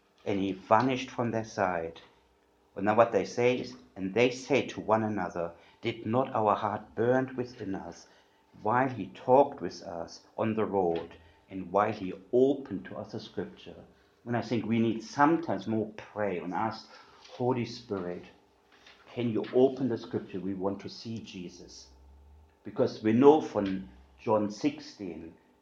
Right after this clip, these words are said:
that the work of the Holy Spirit is to glorify Jesus,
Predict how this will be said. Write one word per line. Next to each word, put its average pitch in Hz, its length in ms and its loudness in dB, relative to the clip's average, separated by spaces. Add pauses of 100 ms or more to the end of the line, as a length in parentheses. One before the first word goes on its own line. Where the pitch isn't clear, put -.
that 95 140 -18
the 104 100 -2
work 120 480 8
of 135 120 -6
the 127 80 -4
Holy 127 260 4
Spirit 92 540 -2
is 85 400 -12 (340)
to 110 120 -4
glorify 101 800 -2
Jesus, - 640 -16